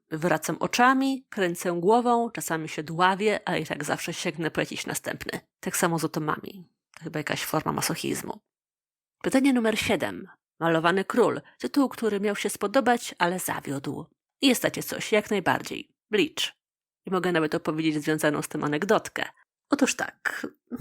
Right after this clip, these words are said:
dosyć dawno temu, będąc na wykopkach, polazłam tam, gdzie nie trzeba i w wyniku mojej głupoty dyszel przyczepy, na której składaliśmy ziemniaki, spadł mi na nogę, bardzo brzydko mnie kalecząc. Była krew, potem szwy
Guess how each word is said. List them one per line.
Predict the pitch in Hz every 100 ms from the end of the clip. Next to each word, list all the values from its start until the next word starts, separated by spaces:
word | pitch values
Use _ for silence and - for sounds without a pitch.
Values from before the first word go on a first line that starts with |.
| -
dosyć | 262 - 233 220
dawno | 214 156 151 151
temu, | 170 165 156 156 208
będąc | 196 180 170 -
na | 165
wykopkach, | 165 - 208 - 185 185 -
polazłam | 180 202 220 208 190
tam, | 190 180
gdzie | 165 160
nie | 156 156
trzeba | - - 160 143 151 170 196 - -
i | 196
w | 185 165 175
wyniku | 190 196 -
mojej | 190 185 180
głupoty | 170 196 208 214 - 190 175
dyszel | 160 185 202 175
przyczepy, | 175 - 170 - 208 208 165
na | 156
której | - 160 147
składaliśmy | - - 156 151 170 - 175
ziemniaki, | 170 165 175 190 185
spadł | - 175 185 190
mi | 180
na | 175
nogę, | 190 190 160 170 165 -
bardzo | 165 180 175 160
brzydko | 170 - 170
mnie | 151
kalecząc. | - - - - - - -
Była | 233 208 147
krew, | - 175 170 226 - -
potem | - 185 170 160
szwy | - - - - 185 233